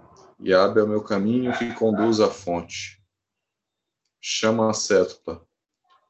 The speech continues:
portal flamejante da unidade, da minha verdadeira origem.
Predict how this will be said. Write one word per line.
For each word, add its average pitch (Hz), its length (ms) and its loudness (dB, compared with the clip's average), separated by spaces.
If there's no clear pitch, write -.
portal 110 460 2
flamejante 107 840 -2
da 107 120 0
unidade, 92 840 -2
da 85 100 0
minha 110 220 0
verdadeira 107 760 2
origem. 95 640 0